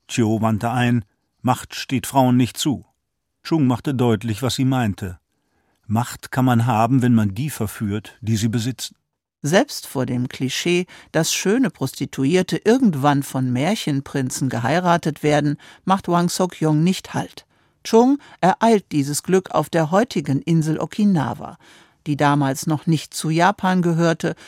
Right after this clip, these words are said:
Speaker 2: sondern zum selbstständigen Königreich Ryukyu. Später verschlägt es Chung dann noch nach Japan, und immer wieder erlebt sie abenteuerliche Seefahrten auf schlingernden Schiffen, wird als Zwangsprostituierte verkauft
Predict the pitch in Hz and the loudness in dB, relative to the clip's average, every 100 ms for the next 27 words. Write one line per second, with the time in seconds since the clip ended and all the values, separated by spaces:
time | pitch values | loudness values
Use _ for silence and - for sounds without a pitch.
0 | - - 214 208 208 - 165 151 233 - | -16 -2 2 2 0 0 0 2 0 -2
1 | - 135 131 135 139 139 185 185 165 147 | -8 -4 -4 -4 -6 -2 0 2 0 -2
2 | - 143 143 - 165 165 180 - - - | -4 -2 -4 -8 -2 0 0 -4 -6 2
3 | 226 156 - _ _ _ - 143 165 214 | 4 4 0 _ _ _ -6 -2 0 0
4 | 220 175 160 147 127 - 156 - - 156 | -2 -4 -4 -4 -6 -6 -10 -6 0 2
5 | 139 139 143 147 151 196 - 170 151 143 | 0 -2 -2 -2 0 -2 0 2 2 0
6 | 147 131 - - - 170 165 240 294 190 | -4 -4 -6 -20 -6 -2 0 4 4 4
7 | 247 294 139 131 151 - - - 180 214 | 0 0 -2 -2 -2 -4 -8 -4 0 0
8 | 196 - 131 127 139 143 135 139 156 - | 0 -2 -4 -4 -8 -6 -6 -2 -2 -2
9 | 160 147 - - 156 - - 151 135 135 | -2 -2 -2 -4 -4 -4 0 2 2 0
10 | 139 160 - 220 - 196 - - - - | -2 -4 -2 -2 0 -4 -6 -20 -16 0
11 | 233 - 226 - - 233 226 277 - - | 0 2 0 0 -4 -2 0 -2 -4 -8
12 | 123 - 135 - 123 143 175 - 170 220 | -8 -6 -8 -4 -4 -4 -4 -4 -2 2
13 | 214 208 - | 2 0 -10